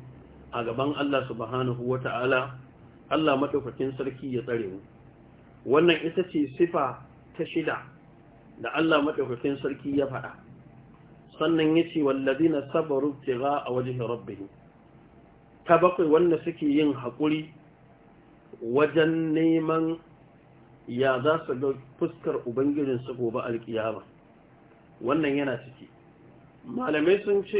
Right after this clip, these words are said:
idan an ce as-sabru fil lugha shine al-habsu, tsare abu. Amma a yare na malaman musulunci idan an ce haƙuri ya kasu gida uku.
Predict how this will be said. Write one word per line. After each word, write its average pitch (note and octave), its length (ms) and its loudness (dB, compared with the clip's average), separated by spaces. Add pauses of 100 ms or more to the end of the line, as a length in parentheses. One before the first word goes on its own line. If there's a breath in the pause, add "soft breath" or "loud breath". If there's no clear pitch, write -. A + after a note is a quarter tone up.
(100)
idan D#3 300 2
an F#3 180 0
ce F#3+ 240 -6
as-sabru E3 680 -2
fil C3+ 140 -2
lugha C3 400 -2 (140)
shine D#3+ 320 -4
al-habsu, C3 640 -12 (100)
tsare C#3 320 -4
abu. G2 200 -14 (920)
Amma C3+ 480 2
a E3 140 2
yare D3+ 480 4 (160)
na C#3 220 0
malaman C#3+ 520 0
musulunci D3 760 -4
idan C3 340 -2
an D#3 220 -2
ce E3+ 100 -6
haƙuri C3+ 440 -4
ya C#3+ 140 2
kasu B2 260 -10
gida G#2+ 240 -10
uku. - 240 -14